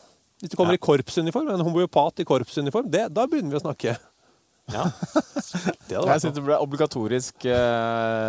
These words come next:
Speaker 3: bekledning for homeopater. Altså, det er alt for kjedelig at de skal gå som vanlige folk.
Speaker 1: <laughs> Ja, vi må, vi, vi må kunne spore dem litt tydeligere.
Speaker 3: <laughs> Ja, det er helt
Speaker 1: Eh, men jeg synes jo det er gøy med pissing på ball og sånn, så det er mer spektakulært
Speaker 2: Ja.
Speaker 1: og litt grisete og litt, em,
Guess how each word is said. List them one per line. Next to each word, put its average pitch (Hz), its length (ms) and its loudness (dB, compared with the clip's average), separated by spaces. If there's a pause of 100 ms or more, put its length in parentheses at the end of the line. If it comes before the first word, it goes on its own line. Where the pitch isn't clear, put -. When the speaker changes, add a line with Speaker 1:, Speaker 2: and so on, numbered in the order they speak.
(100)
Speaker 3:
bekledning 104 500 -2
for 92 220 -2
homeopater. 98 680 -6
Altså, 123 240 -6
det 120 80 0
er 110 280 0 (140)
alt 107 240 -10
for 143 120 -6
kjedelig 104 220 -4
at 101 40 -8
de 98 120 -6
skal 104 120 -14
gå 92 160 -10
som 101 160 -10
vanlige 90 320 -8
folk. 92 300 -12
Speaker 1:
<laughs> - 100 -6
Ja, 156 80 2 (140)
vi 147 180 -6
må, 180 220 2
vi, 160 100 -2 (220)
vi 170 80 0
må 160 180 0
kunne 170 220 0
spore 120 340 0
dem 143 140 0 (320)
litt 139 100 -2
tydeligere. 110 480 0
Speaker 3:
<laughs> - 60 -12 (640)
Ja, - 160 -14
det 95 160 -12
er 98 80 -12
helt - 220 -12
Speaker 1:
Eh, 135 200 6
men 190 240 2
jeg 214 80 2
synes 165 180 2
jo 185 60 2
det 185 140 4
er 160 100 2
gøy 156 140 6
med 160 120 0
pissing 127 360 -2
på 135 100 -2
ball 107 220 2
og - 20 -6
sånn, 165 160 2
så 120 80 -10
det 139 140 4
er 139 80 0
mer 110 180 0
spektakulært 135 560 0
Speaker 2:
Ja. 120 60 0
Speaker 1:
og 147 80 -2
litt - 360 -8
grisete 123 680 -4
og 127 100 -2
litt, - 300 -8 (500)
em, 131 220 -6